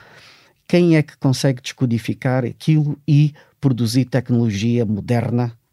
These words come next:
no nosso mundo e que dá um salto em frente em relação aos outros? E a resposta é: quem já tem, quem já tem boas tecnologias. Porque quem não tem, olha para aquilo e nem consegue fazer nada com aquilo. Mas quem já está um passo à frente,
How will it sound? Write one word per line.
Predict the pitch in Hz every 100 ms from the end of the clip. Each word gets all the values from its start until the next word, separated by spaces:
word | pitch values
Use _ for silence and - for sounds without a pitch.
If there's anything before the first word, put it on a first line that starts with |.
| _
no | 123 117
nosso | 110 95 110
mundo | 120 131 131 135 _ _ _ _ -
e | 123
que | 113
dá | 117 123
um |
salto | 120 120 113
em | 113
frente | - 123 110
em |
relação | 107 110 - 107
aos | 98
outros? | - 147 156
E |
a | 170
resposta | - 175 175 180
é: | 175 175 - - _ _
quem | 160
já | 160 156
tem, | 151 143
quem | - 151
já | 143 135
tem | 139 131
boas | 117 123
tecnologias. | - 117 131 127 127 110 98 - _ _ -
Porque | 127 120
quem | 165
não | 143 127
tem, | 120 98 110 - -
olha | 127 123
para | 117 127
aquilo | 127 - 139
e | 139
nem | 131 131
consegue | 123 - 127 -
fazer | 117 117
nada | 113 110 113
com | 120
aquilo. | 117 - - _ _ _ _ _
Mas | - 110
quem | - 160
já | 147
está | 131 117
um | 113 101
passo | - 104 -
à |
frente, | 95 - 104 107